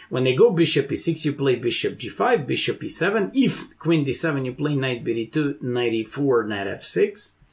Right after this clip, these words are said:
So they gotta go bishop e seven. I'm showing you the best line for both sides.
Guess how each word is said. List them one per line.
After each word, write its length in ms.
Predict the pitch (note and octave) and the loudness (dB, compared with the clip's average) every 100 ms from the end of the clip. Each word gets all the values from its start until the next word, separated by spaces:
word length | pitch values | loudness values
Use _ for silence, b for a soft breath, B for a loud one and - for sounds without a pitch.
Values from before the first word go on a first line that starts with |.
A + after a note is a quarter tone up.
| B B B B | B B B B
So 160 | - E3 | -4 0
they 140 | D3+ | 2
gotta 200 | C#3+ C3 | 2 2
go 200 | A#2+ C3+ | 4 2
bishop 380 | A2+ G#2 G#2+ - | 4 0 -2 -4
e 40 | |
seven. 340 | G#2+ E3 G3+ F3 | -4 0 0 0
I'm 180 | E3 D3 | 0 0
showing 340 | D3 G3 F#3 | 4 6 6
you 80 | D#3 | 6
the 100 | C#3 | 4
best 300 | C3 C3+ - | 4 2 0
line 240 | B2+ G#2 | -4 -4
for 160 | G2+ A2+ | -4 -4
both 280 | G2+ G#2 G2+ | -2 -2 -2
sides. 340 | D3+ G#3+ - | -2 -2 -4